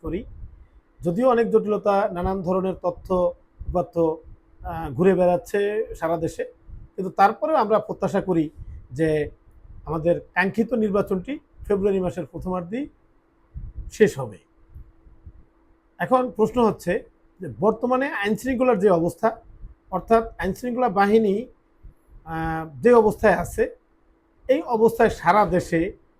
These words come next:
একই সাথে নির্বাচন করার মতো সক্ষমতা বর্তমান সরকারের আছে কিনা, এবং এই নির্বাচনটির উপর নির্ভর করে আগামী দিনের বাংলাদেশ।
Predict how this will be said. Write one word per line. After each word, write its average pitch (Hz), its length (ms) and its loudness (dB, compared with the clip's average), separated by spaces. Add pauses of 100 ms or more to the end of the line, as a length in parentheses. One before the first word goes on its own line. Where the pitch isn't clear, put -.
(300)
একই 190 260 -2
সাথে 202 320 0
নির্বাচন 196 440 -2
করার 202 300 2
মতো 190 180 -4
সক্ষমতা 196 720 0 (420)
বর্তমান 240 360 2
সরকারের 180 360 -2
আছে 151 220 -4
কিনা, 113 280 -12 (720)
এবং 226 380 6 (720)
এই 269 180 4
নির্বাচনটির 247 600 2
উপর 233 180 0
নির্ভর 214 300 4
করে 220 180 4
আগামী 208 340 2
দিনের 190 260 0
বাংলাদেশ। 170 480 -6